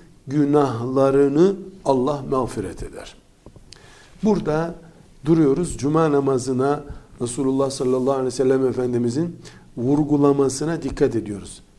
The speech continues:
Bir defa ödül, bir defa ödül e, iki cuma arasındaki, yani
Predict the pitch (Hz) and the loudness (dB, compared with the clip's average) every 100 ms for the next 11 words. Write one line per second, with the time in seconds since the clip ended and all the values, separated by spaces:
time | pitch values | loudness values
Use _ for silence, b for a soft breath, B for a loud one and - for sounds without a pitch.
0 | 214 170 139 143 127 - 170 139 139 165 | 0 0 2 0 -2 6 6 6 2 0
1 | - - - _ _ - - 143 117 117 | -6 -16 -20 _ _ -14 -6 -4 -2 0
2 | 127 123 113 151 - B B B B B | 2 2 2 -2 -6 B B B B B
3 | B - 123 120 - 160 220 180 139 143 | B -8 -6 -6 -6 -6 -4 -4 -2 0
4 | 165 139 123 117 107 123 110 104 101 101 | 2 2 0 -2 -4 -6 -6 -6 -8 -12
5 | 95 143 107 | -8 -6 -6